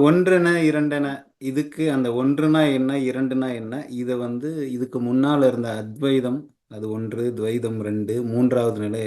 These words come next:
நித்யாத்வைதம் ராமானுஜர், இதையெல்லாம் கடந்து பின்னால வந்த வள்ளலார் வந்து அதுக்கு அடுத்த நிலை ஏன் சொல்றாரு, அதுல இருக்கக்கூடிய மாற்றங்கள் இல்ல குறைபாடுகள் அதெல்லாம் சரி செஞ்சு,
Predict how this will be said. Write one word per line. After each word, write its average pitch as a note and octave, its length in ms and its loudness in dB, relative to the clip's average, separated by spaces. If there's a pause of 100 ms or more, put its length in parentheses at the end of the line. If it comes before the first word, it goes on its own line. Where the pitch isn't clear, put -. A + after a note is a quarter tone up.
(160)
நித்யாத்வைதம் G#2 760 -4
ராமானுஜர், G2 480 -12 (520)
இதையெல்லாம் B2 460 2
கடந்து D3+ 380 6
பின்னால D3+ 500 4
வந்த B2+ 220 0 (1400)
வள்ளலார் B2 520 0
வந்து A2+ 280 -6 (220)
அதுக்கு B2 420 -6
அடுத்த C3+ 340 0
நிலை C3 240 6 (1200)
ஏன் A2 180 -12
சொல்றாரு, A2 280 -6
அதுல B2+ 260 4
இருக்கக்கூடிய D3 480 4 (120)
மாற்றங்கள் B2 640 -2
இல்ல B2 240 -2 (460)
குறைபாடுகள் A#2+ 600 -2 (540)
அதெல்லாம் A2+ 320 -4
சரி B2 200 0
செஞ்சு, A#2+ 360 0